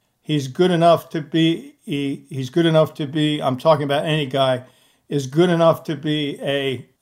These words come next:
uh, winning quarterback in the N F L, or he is not. There's no in between.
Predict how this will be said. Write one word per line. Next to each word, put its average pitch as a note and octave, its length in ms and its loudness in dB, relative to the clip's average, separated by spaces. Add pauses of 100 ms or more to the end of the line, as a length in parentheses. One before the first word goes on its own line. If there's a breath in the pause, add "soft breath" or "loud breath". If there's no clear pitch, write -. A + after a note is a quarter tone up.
uh, C3 500 0 (300)
winning F3 440 0
quarterback E3 680 2
in D3+ 80 -4
the D3+ 120 -2
N D3+ 120 -2
F C#3 180 -6
L, D3+ 540 2 (180)
or D3+ 280 2
he D3 280 0
is B2 240 -4
not. C#3 480 -2 (260)
There's C#3 300 0
no F3+ 380 2
in E3 240 -4
between. D3+ 640 -4